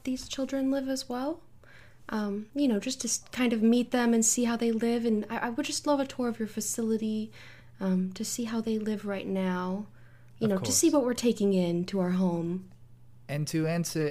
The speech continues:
Speaker 2: and to answer your question, age is irrelevant to us, I believe.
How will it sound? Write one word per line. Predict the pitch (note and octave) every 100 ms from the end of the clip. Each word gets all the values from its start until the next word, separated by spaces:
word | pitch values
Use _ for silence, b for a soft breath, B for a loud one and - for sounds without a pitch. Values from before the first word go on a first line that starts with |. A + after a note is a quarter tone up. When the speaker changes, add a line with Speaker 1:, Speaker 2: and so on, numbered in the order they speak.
| C3+
Speaker 2:
and | C#3 C#3+
to | - C3+
answer | D3 C#3+
your | C3 A#2
question, | B2+ A2+ A#2+ A2+
age | C#3 C#3
is | B2 A2+
irrelevant | A2+ G#2+ G#2 G2+ G2+ G2+
to | G#2+
us, | F#2+ -
I |
believe. | G2 F#2+ F#2+